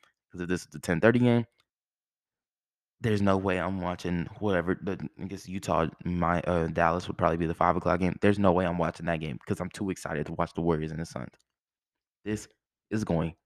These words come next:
to rule. So if you, you know, if you missed the previous ep-, forty-four episodes of the podcast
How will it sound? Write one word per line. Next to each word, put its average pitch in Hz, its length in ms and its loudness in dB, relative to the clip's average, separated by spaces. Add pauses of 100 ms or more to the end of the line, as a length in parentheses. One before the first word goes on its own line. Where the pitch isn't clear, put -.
(120)
to 85 100 -6
rule. 82 480 0 (1700)
So 165 180 8
if 143 140 6
you, 127 260 4
you 98 180 0
know, 92 140 0
if 95 120 -4
you 101 100 0
missed 101 160 0
the - 60 -18
previous 104 380 -2 (140)
ep-, - 220 -20
forty-four 110 500 -2
episodes 92 360 -2
of - 40 -6
the - 120 -4
podcast 90 500 -4